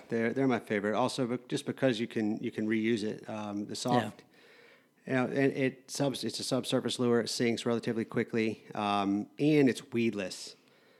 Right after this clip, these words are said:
Speaker 1: which is kind of a, it's a huge benefit. It's kind of misleading because you still pull up weeds.
Speaker 2: Mm-hmm.
Speaker 1: You can still get stuck in a tree, but far less of the time.
Speaker 2: And don't forget, tell them that, like, you know, the head,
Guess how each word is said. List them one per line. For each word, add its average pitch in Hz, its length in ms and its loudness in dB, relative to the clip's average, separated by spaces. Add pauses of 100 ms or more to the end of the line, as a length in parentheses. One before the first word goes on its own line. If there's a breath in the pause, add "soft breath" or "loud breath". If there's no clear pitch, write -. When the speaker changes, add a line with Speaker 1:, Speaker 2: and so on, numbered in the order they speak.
(160 soft breath)
Speaker 1:
which 107 240 -4
is 101 640 -2 (600)
kind 170 280 6
of 123 140 6
a, 104 380 4 (800)
it's 123 260 -4
a 110 40 0
huge 151 440 4
benefit. 127 540 4
It's - 120 -10
kind 117 300 0
of 143 60 4
misleading 139 600 4
because 107 340 -2
you 104 60 0
still 113 260 2
pull 127 400 0
up 135 160 -2
weeds. 113 480 0 (220 soft breath)
Speaker 2:
Mm-hmm. 123 220 0 (120)
Speaker 1:
You 110 80 -10
can 107 140 -2
still 113 220 0
get 120 100 2
stuck 135 260 -2
in 135 80 6
a 131 40 6
tree, 127 520 4
but 104 240 -2
far 120 500 2
less 107 220 0
of 107 60 -2
the 95 80 -2
time. 90 260 -6 (260)
Speaker 2:
And 156 120 6
don't 185 160 10
forget, 165 320 2
tell 160 180 6
them 135 200 4
that, 120 140 2
like, 120 200 0
you 135 60 4
know, 113 120 2
the 107 100 -2
head, 117 360 4